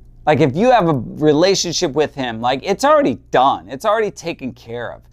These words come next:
Regardless of what you do with your life,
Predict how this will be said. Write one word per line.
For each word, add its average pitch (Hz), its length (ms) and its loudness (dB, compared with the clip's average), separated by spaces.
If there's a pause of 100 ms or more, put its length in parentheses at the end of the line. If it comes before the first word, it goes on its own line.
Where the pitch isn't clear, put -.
(220)
Regardless 208 600 2
of 175 80 -6
what 202 280 -4
you 208 140 -6
do 180 260 0
with 170 200 -4
your 165 180 -4
life, 147 380 0